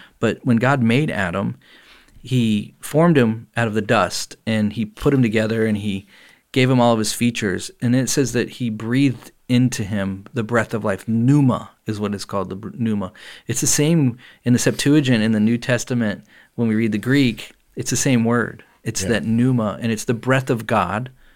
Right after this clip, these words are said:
Speaker 1: So the breath of God breathes into an individual who's been born of the water. So you're born of the flesh, you're naturally born.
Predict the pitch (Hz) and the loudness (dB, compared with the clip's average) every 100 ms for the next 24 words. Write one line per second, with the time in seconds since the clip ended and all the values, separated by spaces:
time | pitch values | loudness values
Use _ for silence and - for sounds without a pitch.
0 | _ - - - 135 127 113 143 - 127 | _ -20 -12 -2 2 2 2 0 2 -2
1 | 123 117 110 117 127 160 135 127 151 147 | 0 0 -2 -2 0 0 -2 -4 -2 -2
2 | - 139 117 117 120 107 117 123 107 101 | 2 2 2 2 0 0 -2 -2 -2 -2
3 | 104 110 120 113 113 139 151 127 120 120 | -4 -4 -2 -2 0 0 0 0 2 2
4 | 101 107 - 113 107 107 127 143 127 113 | 2 -2 -2 -2 -2 0 0 0 -2 -2
5 | 110 107 107 113 131 131 120 107 92 95 | -4 -2 0 2 0 -2 -2 -2 -4 -6
6 | 95 | -6